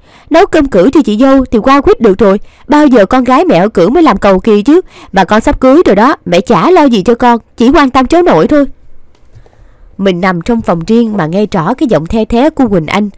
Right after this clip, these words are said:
Bảo không tủi thân thì dối lòng. Lúc đó mới sinh nên tâm lý cũng nhạy cảm nữa. Mình rơi nước mắt.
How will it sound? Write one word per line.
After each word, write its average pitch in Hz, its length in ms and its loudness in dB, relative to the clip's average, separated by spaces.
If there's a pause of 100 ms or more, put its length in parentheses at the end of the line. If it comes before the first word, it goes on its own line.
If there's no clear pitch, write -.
(300)
Bảo 180 280 0
không 170 180 -2
tủi 180 300 -2
thân 233 260 -2
thì 170 160 -6
dối 196 200 0
lòng. 175 240 -4 (340)
Lúc 262 280 -2
đó 214 280 0
mới 247 180 0
sinh 233 300 -4 (240)
nên 202 160 -2
tâm 202 200 -4
lý 220 200 0
cũng 208 220 -6
nhạy 160 160 -2
cảm 175 320 -4
nữa. 226 200 0 (300)
Mình 156 260 -4
rơi 214 200 0
nước 277 200 -2
mắt. 311 160 -4